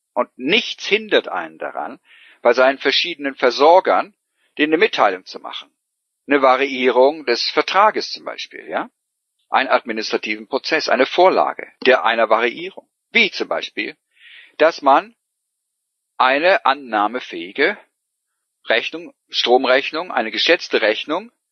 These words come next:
für die ganzen nächsten zwölf Monate von denen bekommt, die einem zur Annahme vorgelegt wird.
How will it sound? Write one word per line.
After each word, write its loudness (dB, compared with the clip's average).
für 6
die -8
ganzen 0
nächsten -2
zwölf 0
Monate 0
von -8
denen -12
bekommt, -18
die 0
einem 2
zur 2
Annahme 0
vorgelegt -4
wird. -18